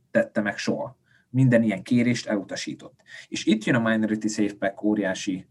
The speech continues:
és történelmi jelentősége, hogy a kezdeményezéssel az uniós polgárok rákényszerítették a bizottságot arra, hogy tűzze napirendjére a kérdést, és bár az Európai Bizottságnak egy sikeres európai polgári kezdeményezés után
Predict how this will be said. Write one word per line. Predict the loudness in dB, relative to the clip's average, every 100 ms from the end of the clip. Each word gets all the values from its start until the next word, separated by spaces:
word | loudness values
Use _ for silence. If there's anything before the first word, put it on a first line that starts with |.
| _
és | -4
történelmi | 4 4 4 0 0 -6
jelentősége, | -8 -6 -6 -2 -2 0 0 -4 -12 -20 -20 _
hogy | 2
a | 4 2 0 -8 _ _ _
kezdeményezéssel | 0 2 4 2 2 2 2 2 0
az | 2
uniós | 2 2 0
polgárok | -2 0 2 0 0
rákényszerítették | -2 -2 -2 -2 0 -2 -4 -6 -6 -4
a |
bizottságot | 0 0 -2 -4 -4 -4
arra, | -4
hogy | -4 -6
tűzze | 4 6 6
napirendjére | 0 -2 -2 -2 -2 -4 -4
a |
kérdést, | -4 -8 -4 -2 -2 -4 -16 -20 -16
és | -10 0
bár | 4 6
az | 4
Európai | 4 2 2 2
Bizottságnak | 4 2 2 0 -2 -4
egy | -10
sikeres | -8 -4 0 0 0 -8 -4
európai | 0 0 -2 -4
polgári | 0 0 0 -2
kezdeményezés | -2 -2 -4 -6 -6 -8 -8 -12 -8
után | -6 -4 -6 -8